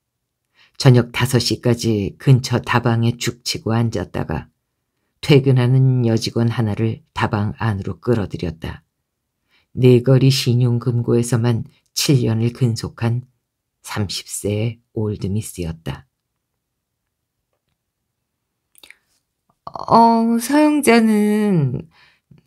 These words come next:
항상 사장에 관한 걸 알고 싶어하는 눈치였어요. 어, 사장은 정완 씨라고 우리 지점장하고는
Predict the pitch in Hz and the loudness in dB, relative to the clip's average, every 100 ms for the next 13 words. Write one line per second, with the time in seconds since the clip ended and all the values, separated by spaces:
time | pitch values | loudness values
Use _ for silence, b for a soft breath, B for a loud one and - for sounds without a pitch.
0 | _ - 285 269 233 208 196 170 135 135 | _ -6 -2 2 4 4 4 2 0 -4
1 | - - 311 339 330 302 240 190 175 180 | -6 -4 2 4 4 2 0 2 4 4
2 | 190 175 104 123 123 139 - _ _ _ | 2 0 0 0 -2 -6 -14 _ _ _
3 | _ - 131 139 135 185 - - 302 320 | _ -6 0 0 -2 -8 -10 -8 -6 -4
4 | 254 175 165 160 - - 147 - - 120 | 0 4 4 2 -4 -6 -4 -6 -6 -4
5 | 120 120 185 - _ _ _ _ _ _ | -2 -4 -6 -8 _ _ _ _ _ _
6 | _ _ _ _ _ _ _ _ - - | _ _ _ _ _ _ _ _ -14 -8
7 | - - - - 196 - 320 - 294 269 | -8 -6 -8 -8 -8 -6 0 2 2 2
8 | 269 262 240 233 - 170 220 220 202 202 | -2 -2 -2 -4 -2 0 2 0 2 4
9 | 214 208 208 - - 202 196 175 165 - | 4 0 -2 -4 -2 0 2 0 -4 -4
10 | 240 156 139 - _ _ _ _ _ _ | -2 -2 -6 -16 _ _ _ _ _ _
11 | 233 233 - 196 226 294 285 311 208 175 | 0 0 -2 0 2 2 2 2 2 0
12 | 139 - 135 123 120 127 | -2 -2 -2 0 -2 -8